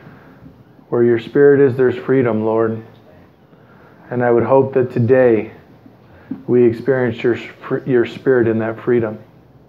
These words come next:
I hope today that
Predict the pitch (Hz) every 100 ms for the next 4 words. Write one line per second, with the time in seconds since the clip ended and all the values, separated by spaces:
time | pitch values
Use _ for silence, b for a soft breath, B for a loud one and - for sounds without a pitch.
0 | _ b b b b b b b b b
1 | _ _ _ _ _ _ _ _ _ 220
2 | 190 - - 123 135 - 135 135 127 117
3 | 113